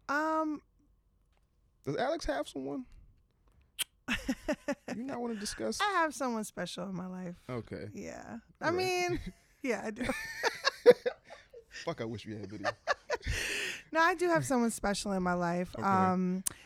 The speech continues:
Speaker 1: it doesn't get in the way, really, to be honest, because I think, um, from a young age, I, I've been working in this industry a long time. I've been, I started, podcasting is not where my career started.
Speaker 2: Mm-hmm.
Speaker 1: And I
Speaker 2: We're gonna
Speaker 1: started
Speaker 2: get into that, but yeah, go ahead.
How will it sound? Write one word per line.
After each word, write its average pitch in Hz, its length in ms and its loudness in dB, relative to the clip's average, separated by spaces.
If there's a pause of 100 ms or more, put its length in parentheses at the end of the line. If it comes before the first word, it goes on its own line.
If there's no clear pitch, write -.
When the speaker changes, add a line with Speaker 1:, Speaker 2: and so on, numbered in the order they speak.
(140)
Speaker 1:
it 269 120 6
doesn't 285 500 8
get 220 260 2
in 196 160 2
the 196 100 6
way, 185 560 0 (500)
really, 190 380 2 (140)
to 202 120 -2
be 185 160 2
honest, 180 480 0
because 226 320 0
I 226 80 2
think, 240 300 0
um, 202 340 2 (380)
from 302 180 4
a 320 40 4
young 294 340 4
age, 247 460 -2 (100)
I, 202 260 -2
I've 226 140 -2
been 233 160 4
working 220 300 0
in 208 80 -2
this 208 100 -4
industry 208 380 -2
a 180 80 0
long 175 320 -2
time. 180 420 -4
I've 180 160 -6
been, 180 320 -2 (400)
I 180 40 -12
started, 185 540 0 (160)
podcasting 185 520 -2
is 170 120 -4
not 180 200 -2
where 180 320 -2
my - 140 -8
career 180 280 -4
started. 190 540 -2
Speaker 2:
Mm-hmm. 107 300 2 (300)
Speaker 1:
And 180 320 2
I 170 40 0
Speaker 2:
We're - 20 0
gonna 175 60 0
Speaker 1:
started 175 420 2
Speaker 2:
get - 120 4
into 107 120 -4
that, - 180 -6
but 110 120 -8
yeah, 117 80 -4
go 135 140 -8
ahead. 127 140 -8